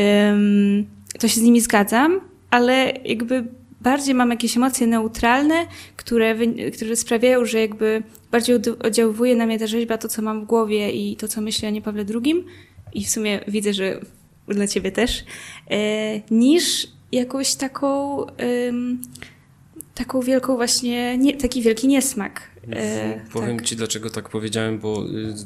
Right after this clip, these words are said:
Speaker 2: to się, we mnie to wyzwoliło po prostu jakieś naprawdę takie uczucia, y, negatywne, dlatego że ja już po prostu mam taki przesyt,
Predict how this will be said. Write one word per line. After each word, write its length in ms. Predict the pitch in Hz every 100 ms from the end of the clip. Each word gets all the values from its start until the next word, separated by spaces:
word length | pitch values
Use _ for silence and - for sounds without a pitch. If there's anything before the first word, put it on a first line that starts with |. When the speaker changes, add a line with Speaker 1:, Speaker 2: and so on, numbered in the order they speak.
| 101
Speaker 2:
to 120 | 117
się, 160 | -
we 240 | 101 117 120
mnie 120 | 139
to 100 | 139
wyzwoliło 460 | 123 113 117 123 123
po 120 | 131
prostu 500 | 123 120 - 120 123 120 - - - - -
jakieś 380 | 104 117 110
naprawdę 400 | 117 113 151 123
takie 460 | 113 113 - 107 104
uczucia, 640 | - 113 117 - 113 110 110 107 107 110 110
y, 40 |
negatywne, 640 | 113 110 110 113 104 107
dlatego 420 | 113 117 117 117 117
że 360 | 113 117 120 101
ja 100 | 113
już 140 | 113 95
po 120 | 90
prostu 260 | 117 -
mam 120 | 117 104
taki 300 | 131 - 98
przesyt, 640 | - - 120 113 107 -